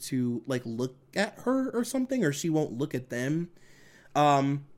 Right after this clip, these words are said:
but I don't know, I found this really funny quote from Celeb Bitchy in two thousand six. You know it was from two thousand six if it's Celeb Bitchy. It says, Christina Aguilera is such a diva. Not only does she arrive hours late for most every schedule, for mostly every scheduled interview,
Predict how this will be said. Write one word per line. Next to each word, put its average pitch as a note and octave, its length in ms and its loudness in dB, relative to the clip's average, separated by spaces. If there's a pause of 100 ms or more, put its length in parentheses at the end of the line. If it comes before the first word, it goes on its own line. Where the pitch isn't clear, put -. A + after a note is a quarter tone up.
(1120)
but F3+ 120 8
I F#3+ 60 10
don't F#3+ 80 10
know, E3+ 60 6
I E3 120 4
found G3 260 4
this G#3+ 160 4
really F3 160 10
funny D#3+ 340 4
quote D3 420 2
from C3 440 -2 (320)
Celeb D3 520 2
Bitchy C3+ 480 4 (140)
in C3+ 140 0
two E3+ 140 0
thousand C#3 340 0
six. D3 480 -2
You B2+ 140 0
know B2+ 220 0
it G#2 40 0
was A#2+ 100 -4
from B2 120 -14
two B2 100 -6
thousand A#2 280 -6
six A#2 280 -8
if A#2+ 80 -8
it's - 160 -12
Celeb A#2+ 260 -4
Bitchy. A2+ 400 -4 (640)
It E3 80 6
says, F3+ 220 6
Christina A#3+ 360 6
Aguilera F#3+ 420 6
is D#3 120 2
such E3+ 220 0
a G#3 40 0
diva. B2 520 -2
Not E3+ 200 4
only A3+ 200 6
does F3+ 180 6
she F#3+ 140 2
arrive D3+ 300 2
hours D3 480 2
late B2 320 0
for C#3 100 -2
most C3+ 340 0
every C#3+ 260 0
schedule, C#3 420 -4
for - 140 -4
mostly F3 360 4
every D3 240 2
scheduled D#3+ 380 -2
interview, A#2+ 460 -2